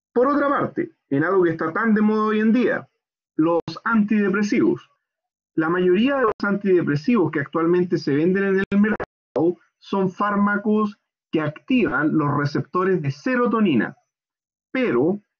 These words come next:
existen siete subtipos de receptores serotoninérgicos descubiertos hasta la fecha. Obviamente, para conseguir el efecto antidepresivo,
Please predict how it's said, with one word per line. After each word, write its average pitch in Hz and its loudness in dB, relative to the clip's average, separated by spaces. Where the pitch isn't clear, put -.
existen 175 -2
siete 147 0
subtipos 151 0
de 139 -4
receptores 165 -2
serotoninérgicos 160 0
descubiertos 160 0
hasta 165 -4
la 147 -4
fecha. 214 -4
Obviamente, 233 2
para 139 -2
conseguir 139 0
el 180 4
efecto 175 -2
antidepresivo, 160 0